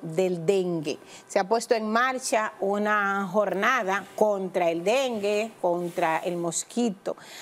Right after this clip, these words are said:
Aedes aegypti, que es el transmisor. Eh, usted que estuvo en el Ministerio de Salud Pública y que igual le tocó, porque el dengue, eh, es nuestro, no se va. ¿Qué, cómo, cómo ha visto usted esta jornada? ¿Qué se le puede agregar,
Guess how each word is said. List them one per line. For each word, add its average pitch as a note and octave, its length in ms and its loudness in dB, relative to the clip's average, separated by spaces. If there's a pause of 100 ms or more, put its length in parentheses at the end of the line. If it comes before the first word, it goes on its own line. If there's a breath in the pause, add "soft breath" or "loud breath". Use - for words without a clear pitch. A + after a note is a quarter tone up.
(160 loud breath)
Aedes G#3 600 2
aegypti, A3+ 500 -2
que F#3+ 140 -2
es F3+ 100 -2
el F#3 140 0
transmisor. G3 720 0 (400 loud breath)
Eh, G3+ 520 2
usted A3+ 400 0
que A#3+ 100 0
estuvo A3+ 320 0
en A3+ 60 2
el A3 60 0
Ministerio G#3 640 0
de F#3+ 220 0
Salud F#3+ 420 2
Pública B3+ 480 2
y G3 80 -2
que G#3 220 0
igual G3 460 2
le G#3+ 120 0
tocó, C#4 600 0
porque G3+ 340 0
el F3+ 160 0
dengue, G3+ 500 0 (320 loud breath)
eh, G3 320 2
es A#3 160 0
nuestro, C4+ 460 0
no G#3+ 140 -2
se B3 180 2
va. C4 240 0 (440 loud breath)
¿Qué, C4 400 2
cómo, C#4 300 0 (160)
cómo C4 160 2
ha C4 40 2
visto C4 260 0
usted A3+ 340 -2
esta G#3+ 240 2
jornada? G#3+ 640 0 (140)
¿Qué A3+ 300 2
se A#3 180 0
le A3+ 120 2
puede A3 440 2
agregar, G#3 640 0